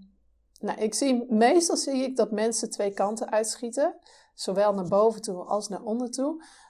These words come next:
Maar als je tijdens je bevalling heel erg naar onder toe bent geschoten, zie ik dat ook vaak bij mijn cliënten in hun dagelijks leven vaker gebeuren dan dat ze naar boven schieten en overgestimuleerd zijn. Dus dat zij ook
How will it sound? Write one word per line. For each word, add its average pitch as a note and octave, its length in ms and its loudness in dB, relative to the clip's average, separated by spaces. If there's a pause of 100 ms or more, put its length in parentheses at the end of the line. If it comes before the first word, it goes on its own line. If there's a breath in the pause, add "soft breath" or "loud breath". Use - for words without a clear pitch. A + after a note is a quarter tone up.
Maar G3+ 600 0
als G#3+ 280 2
je G#3 100 0
tijdens G3+ 380 0
je G3+ 80 -8
bevalling A3 500 2
heel G3+ 240 0
erg - 200 -6
naar - 280 -10
onder B3+ 280 2
toe C4 180 0
bent A#3+ 200 0
geschoten, G#3+ 600 -2
zie G3 180 -6
ik F#3+ 100 -12
dat G3 280 -2
ook G#3+ 200 -4
vaak G3+ 420 -4
bij F#3+ 280 -10
mijn F#3 180 -12
cliënten G3 480 -6
in F#3+ 120 -6
hun F#3 160 -10
dagelijks F#3 440 -4
leven G3 520 -8
vaker G#3 460 2
gebeuren G#3+ 520 -2
dan G3 200 -2
dat G3 200 -2
ze - 80 -6
naar F3+ 160 -6
boven F#3+ 360 0
schieten - 320 -10
en F#3 240 -10
overgestimuleerd G3 960 -8
zijn. - 360 -12 (460 soft breath)
Dus A3 140 -4
dat G3+ 200 4
zij F3+ 320 2
ook A3+ 320 0